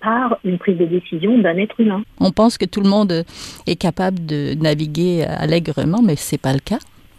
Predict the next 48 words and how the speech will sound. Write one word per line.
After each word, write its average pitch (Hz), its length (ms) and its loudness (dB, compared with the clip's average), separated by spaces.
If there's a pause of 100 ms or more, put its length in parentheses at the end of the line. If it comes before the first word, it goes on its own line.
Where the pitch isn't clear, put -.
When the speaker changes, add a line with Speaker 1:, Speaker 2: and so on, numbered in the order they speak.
(160)
Speaker 2:
professeur 185 420 -4
Gentelet ? 185 360 0 (2000)
Speaker 1:
Euh, 180 260 2
oui, 247 220 4 (160)
mais 185 180 0
en 196 60 0
même 220 240 4
temps, 151 220 -6 (120)
je 180 60 -8
vous 185 160 2
dirais, 156 260 -2 (140)
et 160 60 -2 (100)
c'est 175 100 4
mon 165 220 2
autre 190 220 2
exemple 170 280 0
que - 100 -14
j'utilise 160 500 0
le 151 40 4
plus - 160 -12
souvent, 254 300 0
pour - 180 -4
conduire 196 340 2
une 180 60 -2
voiture, 175 300 0
est-ce 240 100 -2
qu'on 170 120 -2
a 165 80 2
besoin 190 160 0
de 196 80 0
savoir 196 240 -2
comment 170 200 -2
fonctionne 196 380 0
le 175 80 0
moteur ? 147 500 -2
Non. 196 140 4
Speaker 2:
Oui, 208 120 -2 (220)
Speaker 1:
Donc, 165 220 -2
Speaker 2:
d'accord. 165 220 0
Speaker 1:
euh, 156 120 -2
déjà, 226 380 2
on 196 100 0
peut 214 120 2
faire, - 200 -2
on 233 80 0
peut 226 140 0
faire 262 140 -2
l'éducation 220 760 0